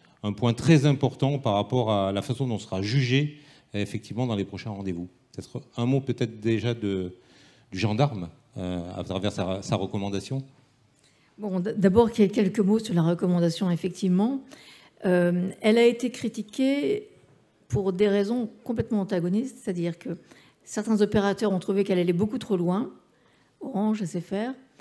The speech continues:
Speaker 2: euh, par rapport au cadre réglementaire de deux mille dix, et certains ont trouvé qu'elle était trop timide. Donc je pense que nous sommes sur une ligne de crête qui me paraît assez équilibrée.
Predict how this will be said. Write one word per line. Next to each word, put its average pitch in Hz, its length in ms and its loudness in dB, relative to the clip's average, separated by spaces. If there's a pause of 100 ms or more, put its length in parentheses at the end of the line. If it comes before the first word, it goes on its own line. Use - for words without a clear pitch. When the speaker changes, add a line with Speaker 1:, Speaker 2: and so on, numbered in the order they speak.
(440)
Speaker 2:
euh, 175 100 0
par 180 160 -4
rapport 180 300 0
au 175 80 2
cadre 202 260 0
réglementaire 180 540 0
de 170 80 2
deux 170 100 -2
mille 175 140 0
dix, 233 400 -4 (240)
et - 100 -2
certains 185 300 -4
ont 220 100 2
trouvé 208 280 0
qu'elle 190 160 0
était 180 160 -2
trop - 180 -6
timide. 220 460 2 (720)
Donc 196 160 2
je 185 80 0
pense 220 240 -2
que - 80 -2
nous 190 80 2
sommes 175 240 -2
sur 190 140 -2
une 175 100 2
ligne 190 220 2
de 175 100 -2
crête 220 360 -4
qui - 140 -8
me 170 220 -2
paraît 196 320 -2
assez 185 680 2
équilibrée. 165 540 2